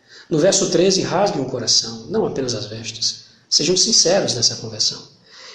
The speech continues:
E aí, no finalzinho do verso treze, para estimularmos aqui ao arrependimento, ele passa a citar alguns atributos dele. Ele diz, "Eu sou misericordioso, eu sou compassivo, eu me demoro a irar", ou seja, eu sou paciente, eu sou benigno,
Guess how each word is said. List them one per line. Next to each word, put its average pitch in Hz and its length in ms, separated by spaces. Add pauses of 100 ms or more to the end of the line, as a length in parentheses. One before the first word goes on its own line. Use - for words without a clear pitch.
(120)
E 175 80
aí, 196 300
no 131 260
finalzinho 151 480
do 147 80
verso 147 300
treze, 190 380 (220)
para 147 140
estimularmos 156 960
aqui 131 420 (160)
ao 147 220
arrependimento, 147 840 (280)
ele 185 160
passa 220 240
a - 20
citar 247 300
alguns 233 240
atributos 214 640
dele. 113 400
Ele 131 120
diz, 143 200
"Eu 175 80
sou 262 160
misericordioso, 117 960 (420)
eu - 80
sou 196 160
compassivo, - 880 (800)
eu 208 160
me 190 200
demoro 208 460
a 120 60
irar", 110 400
ou - 80
seja, 123 240
eu - 20
sou 190 180
paciente, 185 600
eu 175 80
sou 254 200
benigno, 240 600